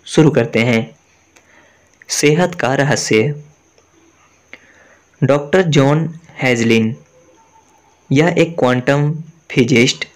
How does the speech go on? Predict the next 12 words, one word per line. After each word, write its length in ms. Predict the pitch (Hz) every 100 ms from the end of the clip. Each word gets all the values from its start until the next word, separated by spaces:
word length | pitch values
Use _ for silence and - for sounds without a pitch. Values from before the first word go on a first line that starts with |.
| _ -
और 340 | 131 135 135 -
सार्वजनिक 800 | - 147 180 185 143 135 135 139
नीति 460 | 117 110 123 127 - - _ -
विशेषज्ञ 600 | 147 147 170 165 143 120
हैं। 420 | 117 113 113 147 - _ _ - 135
इनका 240 | 123 123
कहना 300 | - 113 120
है 140 | 156
दोस्तों, 540 | 151 147 147 147 151 151 - - _ _ _ _ _ _ _ _ _
"हमारा 380 | 135 131 165 208
शरीर 360 | 214 170 170 175
दरअसल 640 | 135 131 117 - 110